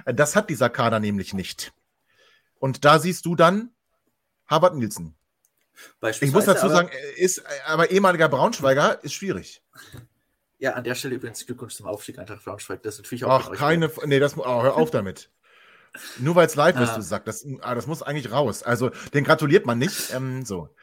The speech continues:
Speaker 1: Okay, aber Harvard Nielsen, ehemaliger Braunschweiger, hat gegen uns auch getroffen im Derby. Als sie drei zu null gewonnen haben, hat er das zwei zu null geschossen. Also,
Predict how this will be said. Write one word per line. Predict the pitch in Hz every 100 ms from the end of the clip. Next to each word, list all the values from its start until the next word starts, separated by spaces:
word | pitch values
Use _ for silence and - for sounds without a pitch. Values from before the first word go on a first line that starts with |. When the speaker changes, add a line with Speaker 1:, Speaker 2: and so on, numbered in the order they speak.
| - - -
Speaker 1:
Okay, | 131 147 127
aber | 139 143
Harvard | 165 165
Nielsen, | 185 202
ehemaliger | 170 180 165 151
Braunschweiger, | 127 196 190 160
hat |
gegen | 170 160
uns | 208
auch | 196
getroffen | 143 - 180 151
im | 120
Derby. | 123 156 123
Als | 120
sie | 135
drei | 123 -
zu | 160
null | 156
gewonnen | 135 151 180
haben, | 139
hat | 139
er | 139
das | 139
zwei | 156 185
zu | 143
null | 120
geschossen. | 120 131 127 160
Also, | 131 139